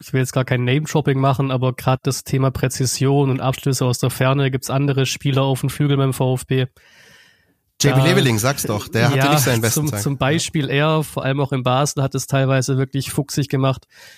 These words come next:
Speaker 1: Deswegen umso wertvoller, so einen zu haben, der das, den halt einfach reinlegt. Dreimal genauso reinlegt, quasi den Robben von der anderen Seite macht.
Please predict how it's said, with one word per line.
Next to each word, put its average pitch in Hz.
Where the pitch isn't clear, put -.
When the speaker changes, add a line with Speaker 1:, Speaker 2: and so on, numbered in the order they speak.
Speaker 1:
Deswegen 127
umso 135
wertvoller, 131
so 131
einen 127
zu 127
haben, 135
der 131
das, 123
den 139
halt 151
einfach 147
reinlegt. 139
Dreimal 151
genauso 139
reinlegt, 139
quasi 139
den 139
Robben 147
von 139
der 139
anderen 147
Seite 139
macht. 135